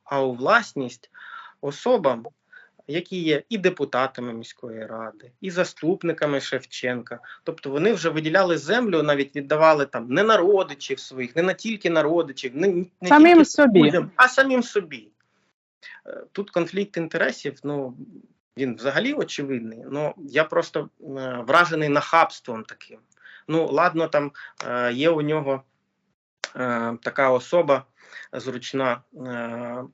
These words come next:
Speaker 1: також балотувався від партії «Наш край», звісно, що однопартієць,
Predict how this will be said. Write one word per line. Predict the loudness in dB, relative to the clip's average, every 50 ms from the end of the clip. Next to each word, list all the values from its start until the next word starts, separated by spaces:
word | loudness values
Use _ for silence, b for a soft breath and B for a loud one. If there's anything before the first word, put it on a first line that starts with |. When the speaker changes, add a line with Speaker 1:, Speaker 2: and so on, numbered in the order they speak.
| _
Speaker 1:
також | -8 -8 -6 -2 0 -2 0 -2 -6 -12 -16 -18 _ _ _
балотувався | -20 -20 -18 -8 -4 -2 -2 -2 -4 -2 -2 0 0 0 -2 -6 -6 -4 -4 -4
від | -6 -8 -10 -12 -12 _ -16 _
партії | 0 0 0 0 -2 -10 -12 -10
«Наш | -10 -10 -12 -10
край», | -8 -6 -4 -4 -4 -4
звісно, | -8 -12 -14 -14 -14 -12 -14 -14
що | -12 -12 -12 -10
однопартієць, | -10 -10 -10 -10 -10 -10 -14 -14 _ -12 -10 -10 -10 -10 -12 -18 -20